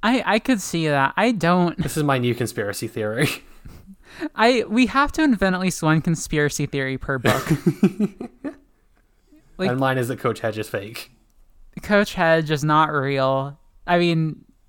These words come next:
Speaker 1: to whatever degree of realness, you know, this is not a
Speaker 2: <laughs>
Speaker 1: pipe, et cetera. This is not a satyr.
Speaker 2: This is a man who screams "die" at things.
Speaker 1: This is Rick Riordan in a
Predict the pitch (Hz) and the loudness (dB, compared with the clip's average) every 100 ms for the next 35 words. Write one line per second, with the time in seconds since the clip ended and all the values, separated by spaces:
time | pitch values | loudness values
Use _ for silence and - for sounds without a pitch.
0 | _ - 165 - 202 175 175 165 170 156 | _ -14 -12 -2 0 2 2 2 2 2
1 | 135 151 147 127 139 143 139 143 143 - | 0 0 0 0 0 0 0 -2 -4 -10
2 | - - 185 165 143 139 151 175 165 151 | -14 -14 -2 2 2 4 2 4 4 4
3 | 147 - 139 139 143 - 143 135 139 135 | 4 2 0 0 -6 -2 0 2 2 2
4 | 131 - - 262 262 214 185 160 147 - | -2 -14 -6 -2 0 4 6 6 4 2
5 | 135 131 135 139 - _ _ _ _ - | -2 0 0 0 -6 _ _ _ _ -6
6 | 131 147 131 120 113 104 123 - 107 101 | -2 0 0 0 -2 -2 -6 -6 -8 -6
7 | - 98 101 120 110 110 127 - - _ | -8 -8 -10 -10 -12 -12 -14 -16 -16 _
8 | _ _ 214 247 202 175 170 156 147 147 | _ _ -6 -2 0 2 2 4 4 6
9 | 151 143 143 143 139 131 | 4 2 2 0 0 -4